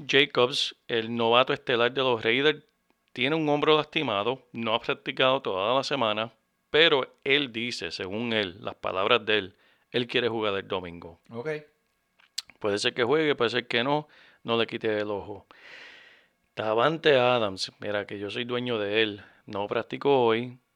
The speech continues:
Speaker 1: El dirigente dice que va a ser una decisión en, en tiempo de juego. Que eso quiere decir, eh, ellos juegan el domingo, el juego por la noche, de las ocho de la noche. Eh, vamos a asumir que este caballo se va a quedar, mira,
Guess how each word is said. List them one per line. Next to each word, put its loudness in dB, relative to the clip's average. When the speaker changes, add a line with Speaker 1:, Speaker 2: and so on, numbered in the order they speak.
Speaker 1:
El -10
dirigente -4
dice -2
que 0
va 2
a 0
ser -4
una 0
decisión -4
en, -6
en -10
tiempo -4
de 2
juego. -8
Que -12
eso -14
quiere 2
decir, -2
eh, -2
ellos -2
juegan 0
el -4
domingo, -2
el -12
juego -4
por -4
la -2
noche, -2
de 0
las -4
ocho -8
de -6
la -4
noche. -4
Eh, 2
vamos -8
a -6
asumir -6
que -6
este -6
caballo -6
se -10
va -10
a -18
quedar, -10
mira, -8